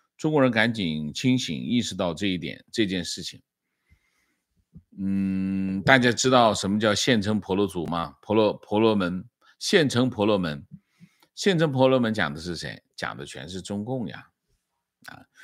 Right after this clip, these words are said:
县城婆罗门全部都是中共。你县城看到的主-，主流消费，当然都是中共，中共官员的消费啊，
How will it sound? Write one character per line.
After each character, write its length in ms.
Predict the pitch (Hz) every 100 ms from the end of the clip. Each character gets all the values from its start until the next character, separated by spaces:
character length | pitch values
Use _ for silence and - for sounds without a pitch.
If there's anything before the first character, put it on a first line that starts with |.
| - _ _
县 480 | - - 233 175 123
城 300 | 120 131 131
婆 260 | - 107
罗 140 | 135 120
门 400 | 85 92 98 _ _ _ _
全 480 | - - 71 69 113
部 140 | 151
都 100 | 107
是 140 | 85 82
中 240 | - 107
共。 340 | 127 98 - _ - - _
你 180 | 113
县 400 | 110 - 240 185
城 220 | 131 120 135
看 280 | 147 151
到 100 | 123 104
的 120 | 107
主-， 300 | - 87 71 67 64
主 220 | 90 85
流 160 | 95
消 260 | 120 139 131
费， 380 | 127 110 67 _ _ _ _ _
当 220 | 107 131
然 180 | 135 92
都 120 | 92
是 140 | 90 87
中 240 | 101 101
共， 340 | 104 90 71 - _ _
中 220 | - 127
共 160 | 135 113
官 200 | 98 95
员 180 | 82 73
的 80 | 78
消 220 | - 76
费 340 | 87 73 - _
啊， 240 | - -